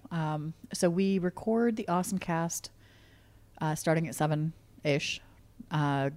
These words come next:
do that for about an hour, so around eight o'clock. We're doing post-production on the Awesome Cast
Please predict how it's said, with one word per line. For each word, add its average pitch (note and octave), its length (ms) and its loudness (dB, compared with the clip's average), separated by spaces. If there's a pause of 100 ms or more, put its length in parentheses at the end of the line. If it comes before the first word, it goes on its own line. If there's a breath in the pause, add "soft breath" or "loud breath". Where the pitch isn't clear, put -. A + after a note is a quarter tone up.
(260)
do F3 120 4
that D#3+ 160 6
for E3 80 -4
about D#3+ 160 4
an D3+ 80 -4
hour, D3 320 2
so D#3 180 0
around D3 300 0
eight D#3 100 2
o'clock. C3 400 -4 (1200 soft breath)
We're E3 140 4
doing E3 260 4
post-production F#3+ 880 2
on D3+ 320 0
the - 140 -4
Awesome F3 380 0
Cast C#3+ 580 -4